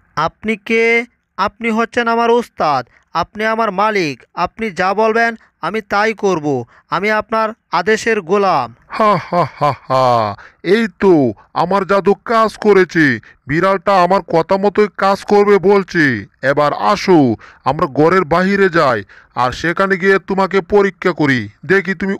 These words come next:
Speaker 2: উড়তে পারো নাকি। এই তো এখানে তোমাকে পরীক্ষা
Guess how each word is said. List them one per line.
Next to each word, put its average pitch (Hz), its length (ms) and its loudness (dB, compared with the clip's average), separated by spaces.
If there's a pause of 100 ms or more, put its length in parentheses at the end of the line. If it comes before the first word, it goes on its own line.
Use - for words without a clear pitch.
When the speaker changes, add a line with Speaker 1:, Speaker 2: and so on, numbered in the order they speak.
(140)
Speaker 2:
উড়তে 208 280 0 (100)
পারো 175 260 4
নাকি। 139 280 -2 (480)
এই 202 80 4 (120)
তো 190 100 6 (440)
এখানে 196 240 0 (100)
তোমাকে 196 260 0 (180)
পরীক্ষা 208 360 2